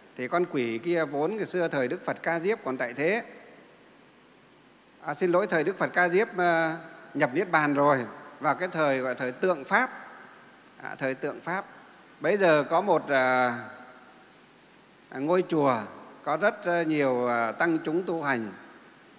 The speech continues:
Thì bây giờ có một vị sa di làm ở dưới bếp. Cho nên hôm đó thì, à, Đức Vua, Quốc Vương và,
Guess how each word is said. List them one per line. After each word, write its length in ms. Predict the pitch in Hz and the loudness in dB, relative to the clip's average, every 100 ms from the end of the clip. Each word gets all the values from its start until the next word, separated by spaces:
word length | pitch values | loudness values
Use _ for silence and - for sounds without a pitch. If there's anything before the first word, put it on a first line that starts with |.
| - | -10
Thì 60 | 135 | -2
bây 160 | 170 | 2
giờ 140 | 185 160 | 2 2
có 100 | 175 | 2
một 100 | 196 | 0
vị 180 | 151 143 | -2 -4
sa 200 | 175 196 | -2 2
di 260 | 208 202 147 - - - - - - - - | 2 2 0 -12 -18 -20 -20 -20 -20 -20 -14
làm 300 | - 147 143 | -2 2 2
ở 80 | 127 | 0
dưới 140 | 127 185 | -2 2
bếp. 200 | 214 240 - - - - - - - | 2 0 -6 -20 -20 -20 -20 -20 -6
Cho 80 | 175 | 0
nên 100 | 180 | 2
hôm 140 | 202 | 4
đó 200 | 175 165 202 | 6 4 4
thì, 240 | 170 151 | 0 4
à, 420 | 151 143 143 143 | 6 8 8 6
Đức 160 | 156 208 196 | 0 -2 2
Vua, 260 | 202 185 | 4 4
Quốc 200 | - 208 196 | 4 -2 2
Vương 280 | 208 185 | 2 2
và, 500 | 160 151 139 131 123 | 4 2 2 0 -2